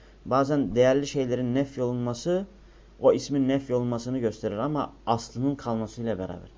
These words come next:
O yüzden bunların hiçbiri, tamam mı? Bunların hiçbiri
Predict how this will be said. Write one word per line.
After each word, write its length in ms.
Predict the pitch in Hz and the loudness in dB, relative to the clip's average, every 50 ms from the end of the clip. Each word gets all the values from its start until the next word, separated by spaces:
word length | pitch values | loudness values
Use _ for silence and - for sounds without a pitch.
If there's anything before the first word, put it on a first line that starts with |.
| - - - - - - - | -20 -20 -20 -20 -20 -14 -4
O 140 | - 135 170 | -2 0 0
yüzden 240 | 160 143 143 135 131 | 0 2 2 2 2
bunların 280 | 127 127 131 139 147 | 2 0 0 0 -2
hiçbiri, 540 | 131 147 151 135 117 101 101 95 95 95 98 - - - - - - - - - - - | -2 -4 -6 -8 -8 -8 -6 -6 -6 -8 -8 -12 -16 -20 -20 -20 -20 -20 -20 -20 -18 -12
tamam 220 | - 127 147 135 | -8 -4 -4 -2
mı? 160 | 113 95 95 92 - - - - - - - - - - | -2 -4 -6 -8 -12 -20 -20 -20 -20 -20 -20 -20 -18 -10
Bunların 320 | - 113 117 117 120 127 123 | -6 -4 -2 -2 -2 -2 -4
hiçbiri 520 | 127 143 131 - - 101 98 101 98 - | -6 -8 -10 -8 -6 -4 -2 -2 -2 -4